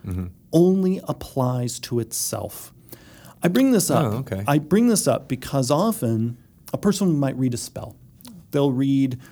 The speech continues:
Speaker 2: uh, a spell like Burning Hands that says it sets any unattended flammable object in its area on fire.
Speaker 1: Right.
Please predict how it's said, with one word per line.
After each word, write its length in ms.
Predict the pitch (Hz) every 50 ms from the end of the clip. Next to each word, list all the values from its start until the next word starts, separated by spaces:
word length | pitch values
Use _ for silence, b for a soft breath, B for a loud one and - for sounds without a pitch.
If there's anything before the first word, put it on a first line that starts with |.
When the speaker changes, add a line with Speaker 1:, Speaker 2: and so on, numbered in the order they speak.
| B B B B B B B -
Speaker 2:
uh, 280 | 143 123 113 113 113 - -
a 60 | 120
spell 280 | - - - 160 160 160
like 180 | 151 139 123 98
Burning 320 | 135 131 127 127 123 120
Hands 720 | 110 104 110 113 110 113 113 110 113 113 113 107 - - - - 110
that 220 | 113 120 - -
says 600 | - - - 120 117 113 113 110 110 101 - - -
it 120 | - -
sets 640 | - - - 160 160 - - - - - - - - - _ _ - -
any 340 | 156 156 160 160 156 147 -
unattended 840 | 160 165 175 175 170 - 156 151 139 139 143 139 127 123 120 120 - -
flammable 500 | - - 147 143 143 139 123 127 120 117
object 480 | 113 110 110 107 113 107 107 - - -
in 220 | - 131 120 113
its 140 | 110 - -
area 280 | - 110 104 104 104 104
on 200 | - - 101 98
fire. 380 | 95 - 104 98 101 98 101 - - - -
Speaker 1:
Right. 200 | 98 92 87